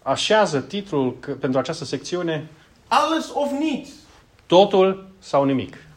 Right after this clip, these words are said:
Speaker 2: Alles of niets.
Speaker 1: Totul sau nimic.
Speaker 2: En vooral in de week van het lijden, in de, deze aankomende week,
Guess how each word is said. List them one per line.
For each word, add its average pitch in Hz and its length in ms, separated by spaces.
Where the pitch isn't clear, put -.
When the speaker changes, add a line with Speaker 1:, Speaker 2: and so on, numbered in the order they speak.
Speaker 2:
Alles 330 520
of - 220
niets. 285 360
Speaker 1:
Totul 220 300
sau 190 180
nimic. 120 280
Speaker 2:
En 240 180
vooral 285 400
in 277 80
de 233 100
week 330 180
van 269 160
het 240 120
lijden, 208 640
in 180 280
de, - 200
deze 214 400
aankomende 226 680
week, 214 260